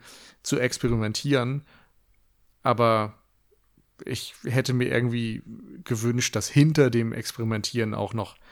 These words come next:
etwas steht. Und es wirkte eher so als, weiß ich nicht, fast, fast so wie eine, wie eine Selbstparodie, dass man seine eigenen,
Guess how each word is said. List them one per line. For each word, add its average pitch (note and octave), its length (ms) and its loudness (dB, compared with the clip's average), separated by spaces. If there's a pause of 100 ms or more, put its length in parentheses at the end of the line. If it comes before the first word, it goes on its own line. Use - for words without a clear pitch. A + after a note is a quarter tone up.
(360)
etwas - 640 -4
steht. G#2+ 480 -2 (100)
Und G#2 380 -6
es - 340 -6
wirkte B2 260 0
eher A#2+ 260 2
so A2+ 260 0
als, - 320 -2 (880)
weiß G#2+ 360 -4
ich G#2+ 80 -2
nicht, G2 240 -8
fast, A#2+ 240 -2
fast - 260 -2
so C3+ 160 2
wie B2+ 100 0
eine, A#2+ 320 0
wie A#2+ 40 -2
eine A2+ 520 -2
Selbstparodie, G#2+ 1080 -2
dass - 180 -8
man G#2 120 -2
seine G#2+ 280 0
eigenen, A2+ 500 0